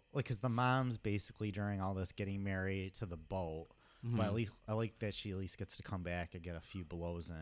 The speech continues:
Speaker 1: And it's not just the dad, you know.
Speaker 2: Mm-hmm.
Speaker 1: Come through, Monica Potter.
Speaker 2: What they did do, which I was kind of happy about, I was like, "Oh, no, they should not kill this man. They should leave him be,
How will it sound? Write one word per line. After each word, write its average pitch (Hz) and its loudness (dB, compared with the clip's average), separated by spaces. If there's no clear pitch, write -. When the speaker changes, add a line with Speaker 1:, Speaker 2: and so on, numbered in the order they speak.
Speaker 1:
And 101 -6
it's - -10
not 87 -6
just - -12
the 90 -6
dad, 80 -2
you 92 -2
know. 82 -4
Speaker 2:
Mm-hmm. 107 2
Speaker 1:
Come 113 -4
through, 110 -2
Monica 90 -6
Potter. 85 -6
Speaker 2:
What 120 -2
they 117 4
did 135 4
do, 87 0
which 92 0
I 98 4
was 92 -4
kind 135 -2
of 98 -4
happy 87 -4
about, 82 -4
I 95 -4
was 92 -4
like, 98 -8
"Oh, 107 0
no, 98 2
they 98 6
should 104 6
not 101 4
kill 92 -2
this - -8
man. 80 -8
They 92 -2
should 92 0
leave 98 2
him 101 0
be, 95 4